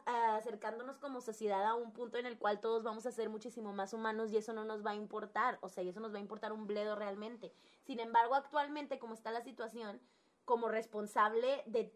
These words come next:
tantos niños, necesito tomar la mayor cantidad de precauciones posibles para asegurarme de que voy a procurar su bienestar, no sé si me explico.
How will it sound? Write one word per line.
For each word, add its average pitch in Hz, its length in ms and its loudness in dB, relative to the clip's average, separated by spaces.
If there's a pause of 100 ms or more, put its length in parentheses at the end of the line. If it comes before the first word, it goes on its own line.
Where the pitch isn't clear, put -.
(100)
tantos 285 720 4
niños, 269 760 2 (300)
necesito 277 840 -4
tomar 254 340 -2
la 262 100 -2
mayor 220 320 -4
cantidad 226 460 -4
de 214 60 -4
precauciones 208 680 -6
posibles 208 640 -8 (240)
para 220 180 0
asegurarme 208 760 0
de 285 160 2
que 240 100 -2
voy 202 300 0
a 233 180 0 (240)
procurar 202 540 2
su 262 160 -10
bienestar, 202 960 -2
no 190 160 -14
sé 220 100 -14
si 262 140 -12
me 226 100 -12
explico. 202 500 -12